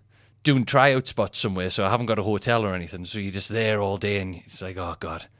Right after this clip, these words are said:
Yeah, dude, I, it must have been like a, you know, say if I was in Milton Keynes the night before,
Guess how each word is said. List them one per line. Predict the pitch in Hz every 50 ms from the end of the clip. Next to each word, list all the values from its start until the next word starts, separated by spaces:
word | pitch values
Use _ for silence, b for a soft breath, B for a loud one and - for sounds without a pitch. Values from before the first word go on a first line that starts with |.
| b b b
Yeah, | 107 104 90 90 101 98
dude, | 101 113 107
I, | 101 117 117 - - -
it | -
must | 156 196 247 220 -
have | - -
been | 151 165 170 156
like | 135 127 113 -
a, | 117 113 113 101 B B B B B B
you | 107 117
know, | 110 104 107
say | 101 - 139 131
if | 127 117 107
I | 110
was | 117 113 117
in | 123 123 127
Milton | 135 139 135 117 127 117
Keynes | - - 127 127 131 110
the | 104
night | 104 113 117 104
before, | 104 98 - - 101 95 95 90 80